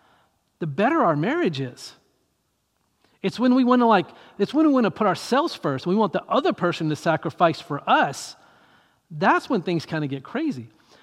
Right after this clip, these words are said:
But the Bible's definition of love, the kind of love that God's Spirit gives us, is one of self-sacrifice. And then the third thing he lists is self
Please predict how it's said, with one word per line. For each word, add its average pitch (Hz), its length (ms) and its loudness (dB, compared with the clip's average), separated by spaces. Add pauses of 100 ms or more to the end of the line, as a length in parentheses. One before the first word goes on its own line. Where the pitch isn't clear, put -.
(140)
But 156 100 -12
the 160 100 -2
Bible's 247 380 -2
definition 220 560 -4
of 208 140 -4
love, 131 340 -6
the 151 80 -8
kind 214 240 -2
of 170 140 -2
love 175 240 2
that 147 180 -4
God's 165 300 -4
Spirit 160 380 -6
gives 147 280 -10
us, 127 240 -14
is 185 160 -2
one 185 220 -2
of - 80 -4
self-sacrifice. - 1300 -6 (2250)
And 180 100 0
then 247 100 2
the 233 120 2
third 247 260 2
thing 185 160 -2
he 160 120 0
lists 147 240 -2
is 143 100 -6
self - 560 -6